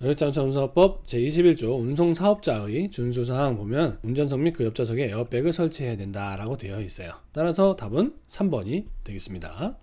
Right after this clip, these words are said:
육십이 번, 운송사업자 준수사항 중 운송사업자는 누구랑 누구 등에 대해서는 특별한 편의를 제공해야 한다라고 되어 있어요. 누구랑 누굴까요, 이게? 장애인 어린이, 노약자 장애인, 노약자 어린이, 장애인 청소년, 누굴까요? 특별한 편의를 제공해야 될 사람. 일단 장애인은 맞는 것 같아요. 장애인은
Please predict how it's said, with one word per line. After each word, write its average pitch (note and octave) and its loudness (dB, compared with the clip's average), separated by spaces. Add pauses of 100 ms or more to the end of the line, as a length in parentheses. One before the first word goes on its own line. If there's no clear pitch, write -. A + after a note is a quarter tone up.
(140)
육십이 D3+ 6
번, F#3+ 6
운송사업자 G#3 6
준수사항 E3+ 4
중 D3+ -2
운송사업자는 F3+ 4
누구랑 A3 4
누구 F3+ 2
등에 G3+ 6
대해서는 E3+ 6
특별한 A3 2
편의를 A3 2
제공해야 F3 4
한다라고 E3 6
되어 C3 2
있어요. A2 -4
누구랑 G#3 4
누굴까요, G3 6
이게? D3+ 2
장애인 E3+ 4
어린이, B2+ 0
노약자 D#3+ 2
장애인, A#2 -2
노약자 E3 4
어린이, B2 0
장애인 D#3+ 4
청소년, C#3+ 0
누굴까요? D3+ 2
특별한 B3 2
편의를 A#3 4
제공해야 D3+ 4
될 B2+ 2
사람. A2 -4
일단 F#3+ 4
장애인은 A3 8
맞는 D3 6
것 B2+ 4
같아요. G#2 -4
장애인은 E3+ 4